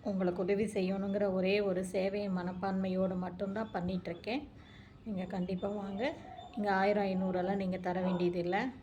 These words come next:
நீங்க எத்தனை ட்ரிப்பு வந்தாலும் இலவசம்தான். வந்து கலந்துக்கோங்க. வாழ்க வளமுடன். பெண் வீட்டுக்காரங்களுக்கு ஒரு அன்பு வேண்டுகோள். நீங்க வந்தீங்கன்னா தான் இங்க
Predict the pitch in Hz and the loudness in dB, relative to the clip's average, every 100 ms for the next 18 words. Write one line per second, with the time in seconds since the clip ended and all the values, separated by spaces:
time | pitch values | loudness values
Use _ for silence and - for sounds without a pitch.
0 | - - - - - 190 185 185 185 202 | -18 -20 -20 -14 -6 -4 -2 -2 0 0
1 | 196 190 214 202 190 196 202 294 - - | 0 -2 -2 -4 -2 -2 -2 -4 -6 -18
2 | - - - - - 190 175 175 185 170 | -20 -20 -20 -16 -4 0 2 0 -2 -2
3 | 185 - - - - - - - - - | -4 -6 -12 -18 -20 -20 -20 -20 -20 -18
4 | - - 190 190 208 294 175 165 170 175 | -18 -6 -2 -2 -2 -4 -2 -2 -4 -6
5 | 170 170 - - - - - - - - | -6 -8 -10 -14 -20 -20 -20 -20 -20 -20
6 | - 202 180 180 180 175 170 165 175 - | -8 -2 0 0 0 0 -2 -4 -6 -8
7 | - - - - - - 226 196 202 190 | -20 -20 -18 -18 -18 -8 -2 0 0 0
8 | 196 175 175 175 175 180 170 165 170 170 | 0 0 2 0 0 0 0 -2 -2 -2
9 | 165 180 202 - - - - - - - | -6 -6 -6 -6 -12 -16 -16 -20 -20 -20
10 | - 196 180 175 170 196 214 208 196 190 | -6 0 2 2 2 4 4 2 0 0
11 | 233 190 | 0 0